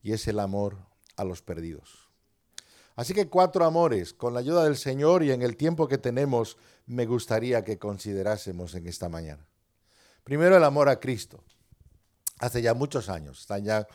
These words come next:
con el Señor las protagonistas de la anécdota que os voy a decir. Una hermana ya mayor tenía mucho interés en saber si otra, también mayor, era del Señor.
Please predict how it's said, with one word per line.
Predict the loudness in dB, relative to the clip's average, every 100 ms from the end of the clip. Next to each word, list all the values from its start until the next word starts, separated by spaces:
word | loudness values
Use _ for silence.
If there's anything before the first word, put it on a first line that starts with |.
| -20 _
con | -4 0
el | 0
Señor | 0 -2 4 4 4
las | 2 0
protagonistas | -4 0 0 0 -2 -4 -2 -2
de | 0
la | 0 0
anécdota | 0 0 0 2 -2 -2 -20 _
que | -2 -2
os | 2
voy | 4 4
a | 4
decir. | 2 -4 -6 -6 -8 _ _ _ _ -20 -20 _ _
Una | -2 0
hermana | 0 2 2 2 0 -4 _ _ _ _ _ _ _ _ _ -20 _ _ _ _ _
ya | -2 0
mayor | 2 2 4 4 2 -10
tenía | -8 -4 -2
mucho | -2 0
interés | -2 -2 -2 -2 -2
en | -6
saber | -2 0 0
si | -2 2 6
otra, | 6 6 2 0
también | -2 -4 -2 -2 0
mayor, | 0 2 2 0 0
era | 0 0
del | -2 -6
Señor. | -10 -10 -12